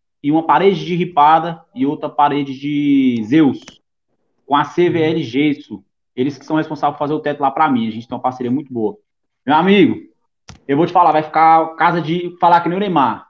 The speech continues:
ou que nem o Flávio, vai ficar casa de Neymar.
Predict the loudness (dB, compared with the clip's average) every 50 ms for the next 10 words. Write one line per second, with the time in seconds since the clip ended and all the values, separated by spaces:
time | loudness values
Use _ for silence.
0 | _ -2 -2 0 0 2 0 2 2 4 4 4 4 4 2 0 0 2 4 4
1 | 4 4 0 -2 -6 -8 -8 -6 -4 -2 0 0 0 2 0 0 2 0 -2 -2
2 | 0 0 2 4 4 4 4 4 2 0 -4